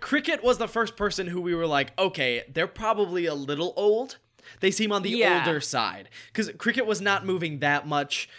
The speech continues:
Speaker 2: Yeah.
Speaker 1: They were, uh,
Speaker 2: True, true,
Speaker 1: you
Speaker 2: true.
Speaker 1: know, yeah, they were, they were pretty tall. We think this person is
Speaker 2: Yeah,
Speaker 1: probably,
Speaker 2: Cricket,
Speaker 1: like,
Speaker 2: like,
Speaker 1: six four,
Speaker 2: standing
Speaker 1: maybe,
Speaker 2: next to Craig
Speaker 1: six five.
Speaker 2: Robinson was, like, just as tall, if not taller.
Speaker 1: I think he was a
Speaker 2: I
Speaker 1: little
Speaker 2: think a
Speaker 1: bit
Speaker 2: little
Speaker 1: taller.
Speaker 2: taller.
Speaker 1: Yeah.
Speaker 2: Yeah.
Speaker 1: So, so this person does seem a little tall.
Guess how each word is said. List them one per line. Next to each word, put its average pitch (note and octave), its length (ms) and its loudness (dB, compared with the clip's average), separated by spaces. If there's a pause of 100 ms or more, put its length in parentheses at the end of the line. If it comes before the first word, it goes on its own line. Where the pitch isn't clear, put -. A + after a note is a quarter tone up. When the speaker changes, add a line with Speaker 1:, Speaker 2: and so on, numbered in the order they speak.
Speaker 2:
Yeah. A3 300 2
Speaker 1:
They F3 60 -4
were, D#3 400 -2 (140)
uh, E3 240 -4
Speaker 2:
True, A3+ 100 -4
true, F#3 80 -8
Speaker 1:
you A#3+ 80 -2
Speaker 2:
true. A#3 80 0
Speaker 1:
know, G3 200 -4 (200)
yeah, G3 260 0
they F#3 140 4
were, C4+ 220 0
they G#3+ 160 2
were A#3 260 2 (160)
pretty D#4+ 240 0
tall. G#2 440 -4 (200)
We G#3 100 0
think A3+ 140 0
this A#3 140 -2
person G3+ 260 -2
is E3+ 80 -6
Speaker 2:
Yeah, A3+ 220 4
Speaker 1:
probably, F#3+ 220 0
Speaker 2:
Cricket, C#4+ 220 4
Speaker 1:
like, E4+ 280 4
Speaker 2:
like, A#3+ 140 4
Speaker 1:
six E3 100 4
four, F3+ 80 4
Speaker 2:
standing B3 240 4
Speaker 1:
maybe, A3 120 2
Speaker 2:
next A3+ 300 2
to A#3 80 -2
Craig A3 60 0
Speaker 1:
six G3+ 120 -4
five. F3+ 220 4
Speaker 2:
Robinson G#3+ 560 0
was, G3+ 160 -4
like, F#3 280 -2 (500)
just A#3+ 300 2
as G#3+ 180 2
tall, G3 200 -2
if E3+ 80 -10
not E3+ 180 -10
taller. - 380 -12
Speaker 1:
I G#3+ 100 4
think A#3 160 2
he A3+ 80 -2
was B3 160 0
a G3+ 40 2
Speaker 2:
I - 40 2
Speaker 1:
little E3 160 -2
Speaker 2:
think A#3+ 80 0
a - 40 0
Speaker 1:
bit F#3 80 0
Speaker 2:
little F3+ 160 2 (100)
Speaker 1:
taller. D#3+ 280 -4
Speaker 2:
taller. B2 40 -4
Speaker 1:
Yeah. A#2+ 320 0
Speaker 2:
Yeah. D#3 340 0
Speaker 1:
So, F#3+ 280 2
so G3 140 -2
this G3 140 2
person G3 300 -2
does D#3+ 180 -2
seem E3+ 200 -4
a C#3 40 -2
little C3 240 -2
tall. A3 560 2